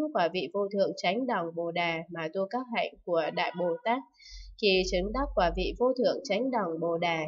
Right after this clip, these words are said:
chỉ dạy các hữu tình đoạn hẳn những kiến chấp của sở đắc ấy. Thiện hiện nên biết, Đại Bồ Tát ấy thành tựu tâm niệm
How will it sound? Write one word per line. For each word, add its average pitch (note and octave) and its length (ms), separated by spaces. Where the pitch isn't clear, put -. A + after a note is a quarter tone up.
chỉ F#3 60
dạy E3 300
các A#3 140
hữu A#3 220
tình E3 300
đoạn F3+ 200
hẳn F3 200
những A3+ 240
kiến A3+ 240
chấp D#4+ 280
của D#3 160
sở - 160
đắc A3+ 160
ấy. G3 320
Thiện F3+ 220
hiện F3 320
nên F3 280
biết, C#4 200
Đại D#3+ 240
Bồ E3 220
Tát A3+ 180
ấy F#3 200
thành E3+ 260
tựu D#3+ 280
tâm C4 180
niệm G#3 180